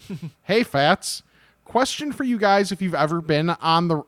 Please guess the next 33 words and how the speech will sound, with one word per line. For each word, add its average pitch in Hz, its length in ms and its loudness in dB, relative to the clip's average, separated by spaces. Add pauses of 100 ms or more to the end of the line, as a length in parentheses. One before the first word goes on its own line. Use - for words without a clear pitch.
on 165 260 2
the 160 80 -2
run 143 640 2
and 151 220 0
just 196 300 -2
need 190 180 0
a 165 60 -2
slice 143 520 -2
or 185 40 -6
two 156 220 0
of 147 120 -6
pizza 139 420 -4
for 151 200 -4
a - 20 0
lunch 110 300 -8
or 147 100 -6
a 151 60 -8
snack. 196 480 -6 (400)
Usually 240 340 -2
the 214 100 -2
local 190 340 0
joint 156 380 -2
has 147 220 -2
three 160 260 -4
pies 143 440 0
already 135 380 0
out. 113 260 -4
They'll 110 100 -8
heat 156 300 -10
up 147 300 -4 (340)
an 123 160 -10
extra 175 380 -6
sh-, - 220 -6